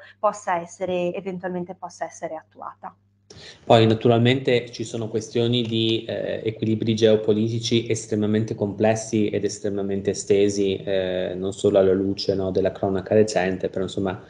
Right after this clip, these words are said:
Speaker 2: visti, eh, visto tutto quello che sappiamo degli ultimi anni, quindi vedremo insomma come evolverà questo, questo tipo di,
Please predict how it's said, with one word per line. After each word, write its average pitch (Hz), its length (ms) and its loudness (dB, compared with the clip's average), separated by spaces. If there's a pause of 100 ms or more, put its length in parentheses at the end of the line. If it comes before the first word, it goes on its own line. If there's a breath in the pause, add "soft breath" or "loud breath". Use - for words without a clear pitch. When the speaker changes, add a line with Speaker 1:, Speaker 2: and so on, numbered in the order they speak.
(220 loud breath)
Speaker 2:
visti, 104 560 4
eh, 98 500 -2
visto - 680 -6
tutto 107 240 4
quello 110 160 8
che 110 100 0
sappiamo 110 380 4
degli 107 180 6
ultimi 107 320 2
anni, 95 200 0
quindi 123 200 2
vedremo 110 420 4
insomma 104 280 -4
come 113 240 -2
evolverà 104 680 2
questo, - 680 -2 (280 loud breath)
questo 113 380 4
tipo 113 400 4
di, 98 500 0